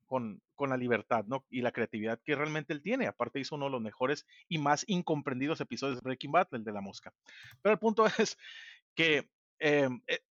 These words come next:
la película la hicieron con un presupuesto chiquito de cuarenta mi-, eh, millones de dólares y vino ganando trescientos ochenta y tantos dólares en el cine, muchachos, donde se tiene que ver las películas.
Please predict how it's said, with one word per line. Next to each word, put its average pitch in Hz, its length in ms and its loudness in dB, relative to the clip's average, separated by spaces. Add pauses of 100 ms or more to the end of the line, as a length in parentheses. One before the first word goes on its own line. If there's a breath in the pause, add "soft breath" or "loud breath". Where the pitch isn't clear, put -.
la 165 160 2
película 202 420 -2
la 180 60 0
hicieron 185 320 0
con 139 220 -2
un 147 100 -4
presupuesto 147 800 -6
chiquito - 540 -10
de 110 160 -6
cuarenta 123 400 0
mi-, 143 180 -4
eh, 113 320 0
millones 117 260 -2
de 135 40 -4
dólares 151 420 -2
y 208 160 -4
vino 170 260 -2
ganando 131 380 0
trescientos 117 500 -6
ochenta 107 280 -6
y 98 40 -12
tantos 107 300 -10
dólares 117 460 -4
en 180 160 4
el 180 80 4
cine, 208 340 4
muchachos, 147 380 0
donde 120 120 -2
se 120 80 -2
tiene 147 200 -8
que - 60 -6
ver 147 100 0
las 151 100 -4
películas. 127 560 -6